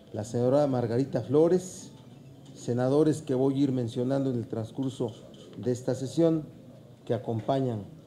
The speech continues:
y que le dan también la bienvenida.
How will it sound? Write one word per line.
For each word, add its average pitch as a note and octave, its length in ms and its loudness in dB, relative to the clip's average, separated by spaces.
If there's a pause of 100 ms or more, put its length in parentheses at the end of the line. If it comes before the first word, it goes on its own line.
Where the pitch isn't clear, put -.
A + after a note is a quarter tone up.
(540)
y A#2 80 -6
que A2 500 -6 (680)
le B2 140 -2
dan C3 340 0 (220)
también A2+ 560 -4
la G#2 80 -6
bienvenida. F#2+ 420 -10